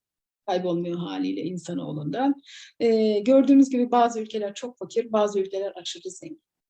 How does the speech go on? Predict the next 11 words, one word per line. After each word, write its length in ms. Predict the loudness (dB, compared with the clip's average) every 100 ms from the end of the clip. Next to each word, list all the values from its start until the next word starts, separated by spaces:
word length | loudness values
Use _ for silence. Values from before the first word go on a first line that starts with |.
| _ _ -2
Bazı 520 | 0 2 2 0 -2
insanlar 800 | -6 -8 -4 -4 -4 -4 -6 -10 _
işte, 540 | -10 -8 -6 -4 -6 -10
e, 80 | -12 -10 -10 -14 -18 _ _ _ _ _ _ _ _ _ _ _ _ _ _ -6
aşırı 320 | -4 -4 -6
sağlıklı, 560 | -4 -2 -2 -6 -6
bazısı 380 | 0 0 0 -4
da 120 | -6
aşırı 340 | -6 -8 -8 -10
hasta 500 | -10 -10 -8 -10 -10 _ _ -2
gibi. 460 | 4 6 4 0